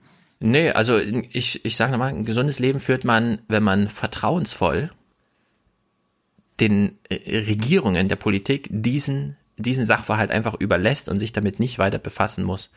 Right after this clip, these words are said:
Lange konnte man dieses Vertrauen haben, mittlerweile erfahren wir immer häufiger, wie es dazu kommt, dass dieses Vertrauen, wie wir auch manchmal sagen, illegitimerweise hergestellt wird. Aber wissen, finde ich, muss man das eigentlich nicht. Nee.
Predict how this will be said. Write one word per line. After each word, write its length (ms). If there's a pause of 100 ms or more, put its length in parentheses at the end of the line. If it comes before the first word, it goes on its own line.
(380)
Lange 320
konnte 260
man 140
dieses 240
Vertrauen 500 (160)
haben, 400
mittlerweile 960
erfahren 480
wir 120
immer 160
häufiger, 520 (600)
wie 140
es 100
dazu 340
kommt, 540
dass 140
dieses 300
Vertrauen, 960 (240)
wie 320
wir 240
auch 140
manchmal 320
sagen, 460 (100)
illegitimerweise 1000
hergestellt 600
wird. 160 (480)
Aber 320
wissen, 580
finde 300
ich, 100
muss 180
man 120
das 260
eigentlich 380
nicht. 440 (200)
Nee. 200